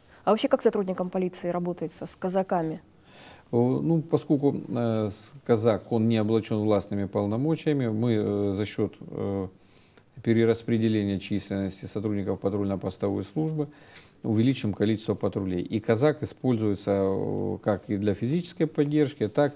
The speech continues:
Speaker 2: и, э, для получения необходимой доказательственной базы дальше при составлении определённого рода материалов в отношении правонарушителя.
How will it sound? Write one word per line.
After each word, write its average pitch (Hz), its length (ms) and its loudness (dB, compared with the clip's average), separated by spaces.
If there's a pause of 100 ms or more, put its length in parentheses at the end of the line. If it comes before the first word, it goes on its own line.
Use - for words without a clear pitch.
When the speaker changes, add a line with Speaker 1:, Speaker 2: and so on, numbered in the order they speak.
Speaker 2:
и, 135 120 0 (500)
э, 104 240 0
для 107 180 2
получения 113 500 2
необходимой 110 460 0
доказательственной 98 800 -2
базы 123 360 2
дальше 110 400 0
при 95 140 -6
составлении 104 500 -4
определённого 95 560 -4
рода 95 180 -4
материалов 92 580 -6
в - 40 -6
отношении 98 380 -6
правонарушителя. 95 760 -8